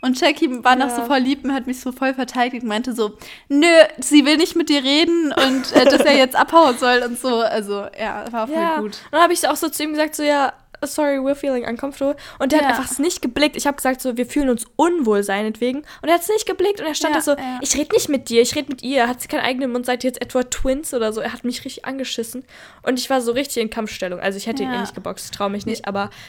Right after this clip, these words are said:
Speaker 2: ich war so
Speaker 1: <laughs>
Speaker 2: aggro.
Speaker 1: Um ehrlich zu sein, ich war wirklich so überfordert. Ich hätte meinen Mund auch mal aufmachen sollen, aber ich war
Speaker 2: Ja,
Speaker 1: wirklich,
Speaker 2: aber
Speaker 1: ich hab nur so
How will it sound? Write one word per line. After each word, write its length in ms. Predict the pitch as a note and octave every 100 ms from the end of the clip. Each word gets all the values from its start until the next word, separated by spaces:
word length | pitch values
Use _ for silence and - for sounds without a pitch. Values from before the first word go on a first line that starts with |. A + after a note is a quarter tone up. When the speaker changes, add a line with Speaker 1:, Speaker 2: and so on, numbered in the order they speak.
| -
Speaker 2:
ich 160 | A#3+ D#4
war 120 | B3
so 360 | C4+ C#4 D4+ -
Speaker 1:
<laughs> 80 | -
Speaker 2:
aggro. 420 | D4+ - A#3 A#3 F#4+ D4+ D4+ - - - - - -
Speaker 1:
Um 100 | C4
ehrlich 260 | A3+ C4+ D4
zu 100 | B3+
sein, 140 | A#3+ G#3+
ich 140 | -
war 160 | C4+ B3
wirklich 340 | C#4 C#4+ D4+ -
so 180 | C4+
überfordert. 480 | C4+ C4 C4 C4 A#3+
Ich 140 | A#3+ C#4+
hätte 120 | C#4
meinen 140 | A#3
Mund 260 | A3+ B3 -
auch 180 | C#4 C#4+
mal 80 | -
aufmachen 420 | B3 B3+ B3 B3
sollen, 380 | G#3+ A3+ C4+ -
aber 240 | B3 A#3+ A3+
ich 80 | A3
war 180 | A#3
Speaker 2:
Ja, 60 | A#3
Speaker 1:
wirklich, 360 | C#4 A3 E4+ -
Speaker 2:
aber 260 | A#3+ A3 -
Speaker 1:
ich 140 | D#4
hab 100 | F#4+
nur 140 | E4+
so 200 | C#4 B3+